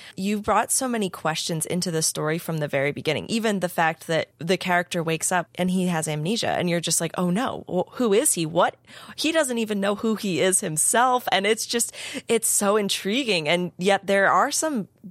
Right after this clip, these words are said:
great character things in him that we see as the story progresses. And, you know, so you're like, "Okay, you can't be all bad." But then he has these memories, and you're like,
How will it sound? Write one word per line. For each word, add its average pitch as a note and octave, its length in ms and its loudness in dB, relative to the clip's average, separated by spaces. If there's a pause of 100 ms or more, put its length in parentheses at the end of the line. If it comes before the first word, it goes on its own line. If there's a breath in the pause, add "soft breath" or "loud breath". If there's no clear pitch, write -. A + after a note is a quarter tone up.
great F#3+ 340 2
character - 560 0
things E3+ 400 0
in D#3+ 160 0
him E3+ 280 0
that D3+ 140 0
we E3+ 160 -2
see E3 400 0
as E3+ 180 0
the E3 80 -6
story E3+ 220 0
progresses. F3 540 0
And, F3+ 180 -2 (260 loud breath)
you A3+ 120 0
know, F#3+ 180 2
so - 160 -2
you're A3 180 -2
like, - 200 -6
"Okay, B3 180 -2
you G#3+ 100 -4
can't - 220 -4
be G#3+ 120 0
all A3 140 4
bad." F#3+ 240 2
But G3 120 -2
then A#3+ 280 0 (180 soft breath)
he A3+ 100 0
has G#3+ 100 2
these G3+ 120 -4
memories, A3+ 360 0
and F#3+ 60 -4
you're E3 60 2
like, - 160 -4